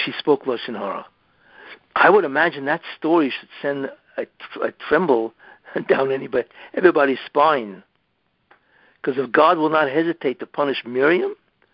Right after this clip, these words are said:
imagine what he'll do to you. You know, so, you know, and so on. And besides,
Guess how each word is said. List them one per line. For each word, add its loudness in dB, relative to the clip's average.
imagine -2
what 4
he'll 2
do 2
to 2
you. 4
You -2
know, -2
so, 4
you -2
know, 0
and -4
so 4
on. 2
And 0
besides, 2